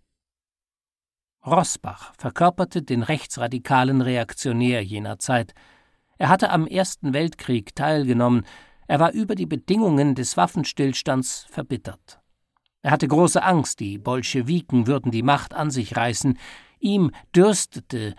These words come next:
nach Krieg und Gewalt, um seinem geliebten Vaterland einen angemessenen Platz in der Welt zurückzugeben. Obwohl er nur fünfundzwanzig Jahre alt war und aus einem kleinen Dorf in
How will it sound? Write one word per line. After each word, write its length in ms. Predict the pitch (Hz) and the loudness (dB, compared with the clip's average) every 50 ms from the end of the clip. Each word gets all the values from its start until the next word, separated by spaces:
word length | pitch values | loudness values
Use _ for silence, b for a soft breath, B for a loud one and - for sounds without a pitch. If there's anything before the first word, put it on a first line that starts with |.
| B B | B B
nach 240 | 143 127 120 - - | -4 -4 -4 -4 -8
Krieg 460 | - - 165 170 160 - - - - | -4 0 2 2 2 2 -2 -10 -12
und 260 | 117 113 - - - | -12 -12 -12 -12 -12
Gewalt, 680 | - 123 123 139 143 147 143 127 - - - - - - 196 | -10 -4 0 2 2 4 2 0 -4 -8 -12 -12 -12 -12 -8
um 160 | 135 127 127 | -8 -6 -6
seinem 300 | 123 131 123 123 127 117 | -4 -4 -2 -2 0 2
geliebten 520 | 143 143 156 185 185 - - - 139 127 | 2 4 4 4 2 0 -4 -4 -4 -4
Vaterland 640 | - - 156 147 143 - 151 147 147 151 156 156 147 | 0 0 0 0 2 0 0 2 2 2 2 0 -2
einen 300 | 151 156 139 135 131 135 | -2 -2 2 2 2 2
angemessenen 760 | - 170 170 180 151 143 123 131 131 - - 143 127 127 123 | 2 2 0 2 2 0 0 0 0 -2 -2 -2 -2 -2 0
Platz 320 | - 156 160 143 - - | 2 2 2 2 2 -4
in 80 | 127 120 | -8 -6
der 140 | 117 117 113 | -6 -4 -2
Welt 240 | 131 127 117 - | -2 -2 -2 -4
zurückzugeben. 880 | - - 135 - 156 151 - - - - 127 127 123 113 113 - 117 98 - _ _ _ _ _ _ _ _ _ _ _ _ _ _ _ | -4 -2 0 0 0 -2 -4 -10 -12 -10 -10 -8 -10 -10 -8 -10 -12 -14 -14 _ _ _ _ _ _ _ _ _ _ _ _ _ _ _
Obwohl 340 | - - - - 208 233 247 | 0 0 2 4 2 2 2
er 140 | 247 190 175 | 2 2 2
nur 220 | 185 220 247 247 | 4 4 4 2
fünfundzwanzig 800 | 247 - - 254 269 254 - 175 151 - 185 196 185 - 160 131 | 2 2 4 4 4 4 4 0 0 2 2 2 2 0 -4 0
Jahre 320 | - 180 180 175 151 135 120 | 2 2 4 4 2 0 0
alt 260 | - 120 123 120 113 | 0 -4 -6 -6 -2
war 300 | 120 135 156 180 190 170 | 0 0 2 2 0 0
und 160 | 131 123 - | -2 -4 -4
aus 160 | 117 101 - | -6 -4 -4
einem 180 | 113 107 107 104 | -2 -2 -4 -4
kleinen 440 | - - 147 143 147 151 139 127 - | -2 0 2 2 4 4 4 4 4
Dorf 280 | 139 139 151 143 - | 4 2 2 2 2
in 160 | 139 123 104 | -2 -2 -2